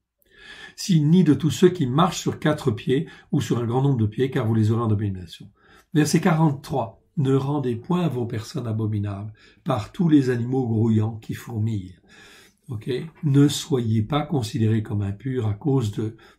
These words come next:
Ne vous souillez point par eux. Ok ? Oui, c'est exactement ce qui se passe. Vous avez sous les yeux un état de contamination, en fin de compte, qui existe et qui vient d'une corruption, en fin de compte, alimentaire quelque part.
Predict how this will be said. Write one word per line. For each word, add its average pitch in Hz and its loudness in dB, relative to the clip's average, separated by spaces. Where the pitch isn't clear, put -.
Ne 131 -2
vous 123 -2
souillez 113 -2
point 147 -4
par - -8
eux. - 0
Ok ? 123 -2
Oui, 170 0
c'est - -4
exactement 156 0
ce 160 -4
qui 170 -2
se - -10
passe. 202 -6
Vous 131 0
avez 135 2
sous - -4
les 143 2
yeux 190 2
un 123 -4
état 143 -2
de 113 0
contamination, 147 -2
en 127 -2
fin 127 -4
de 113 -4
compte, 147 -2
qui 135 -2
existe 117 0
et 113 -2
qui 123 -6
vient 151 2
d'une 120 -4
corruption, 151 2
en 135 2
fin 110 -4
de 107 0
compte, 143 -8
alimentaire 117 -4
quelque 113 -10
part. 110 -6